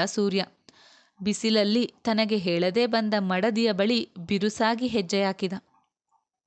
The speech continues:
"ಈ ಉರಿ ಬಿಸ್ಲಲ್ಲಿ ಬರೋ ಅಗತ್ಯವೇನಿತ್ತು ಕಿರಣ?" ಅಂತದ್ದೇ ಕಿಡಿಯ ನೋಟ ಮಡದಿ ಮೇಲೆ. "ಬಿಸ್ಲಲ್ಲಿ ಗಂಡ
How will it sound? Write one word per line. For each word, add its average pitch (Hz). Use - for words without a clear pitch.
"ಈ 247
ಉರಿ 208
ಬಿಸ್ಲಲ್ಲಿ 262
ಬರೋ 226
ಅಗತ್ಯವೇನಿತ್ತು 220
ಕಿರಣ?" 190
ಅಂತದ್ದೇ 175
ಕಿಡಿಯ 202
ನೋಟ 202
ಮಡದಿ 190
ಮೇಲೆ. 175
"ಬಿಸ್ಲಲ್ಲಿ 269
ಗಂಡ 220